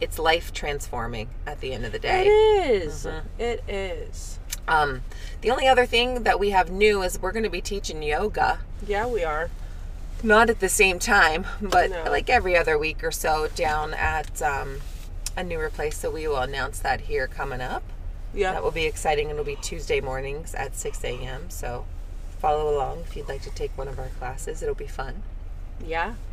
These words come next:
Speaker 1: And that is it this week. So good luck to you this weekend. Break a leg, as they say in the showbiz world. Um, and I can't wait to talk to you
Speaker 2: I
Speaker 1: about your
Speaker 2: am a
Speaker 1: experience.
Speaker 2: dance star.
Speaker 1: Heck yes, you are.
Speaker 2: There's my affirmation.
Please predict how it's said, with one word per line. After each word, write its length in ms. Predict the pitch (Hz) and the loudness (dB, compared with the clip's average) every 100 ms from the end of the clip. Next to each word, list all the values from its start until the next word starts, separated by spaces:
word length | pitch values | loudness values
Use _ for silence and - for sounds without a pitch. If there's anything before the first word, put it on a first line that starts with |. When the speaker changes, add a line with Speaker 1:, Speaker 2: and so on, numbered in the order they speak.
| - - - - - | -8 -8 -8 -8 -6
Speaker 1:
And 160 | 202 226 | -4 -2
that 160 | 285 | -2
is 160 | 262 220 | -4 -4
it 420 | - 349 - - - | -2 -2 -4 -6 -8
this 200 | 208 - | -8 -2
week. 200 | 147 - | 0 0
So 120 | - | -2
good 220 | 170 226 247 | 2 2 2
luck 240 | 165 - | -2 -2
to 120 | - | -6
you 320 | 180 160 156 175 | -2 0 0 0
this 200 | 170 - | -8 -6
weekend. 360 | 175 170 170 170 | -6 -4 -4 2
Break 220 | 226 220 | 2 2
a 60 | 233 | 4
leg, 380 | 190 180 208 - - | 6 6 4 -2 -4
as 160 | 185 170 | -4 -2
they 140 | 165 | -2
say 500 | 160 - 151 160 196 - | -2 0 0 0 -2 -6
in 180 | 165 156 | -6 -2
the 140 | 151 143 | -2 -2
showbiz 680 | - 180 151 143 143 135 | -2 0 0 0 0 0
world. 460 | 135 127 127 110 - - - - - - - | -2 0 0 -2 -6 -8 -8 -10 -8 -8 -2
Um, 300 | 151 143 147 | 0 2 0
and 100 | 170 | 0
I 60 | 214 | 0
can't 220 | - - | -2 -2
wait 140 | 190 | -2
to 80 | 185 | -2
talk 180 | 214 180 | 0 10
to 60 | 220 | 12
you 40 | |
Speaker 2:
I 120 | 240 | 12
Speaker 1:
about 220 | 254 220 233 | 12 12 12
your 100 | 240 | 12
Speaker 2:
am 80 | |
a 40 | - | 8
Speaker 1:
experience. 400 | - 190 147 214 | 6 4 4 6
Speaker 2:
dance 360 | 202 226 254 | 10 12 10
star. 840 | - - - 196 196 175 151 156 156 - | 4 -2 8 10 10 8 6 4 -4 -6
Speaker 1:
Heck 340 | 311 381 - | -4 -4 0
yes, 320 | 381 403 - | 0 0 -4
you 160 | 240 190 | -2 0
are. 360 | 156 185 247 - | 2 0 -4 0
Speaker 2:
There's 240 | 208 202 | 2 4
my 180 | 214 190 | 4 4
affirmation. 880 | 185 185 - 185 170 165 - 165 | 4 0 -2 -4 -4 -6 -4 -4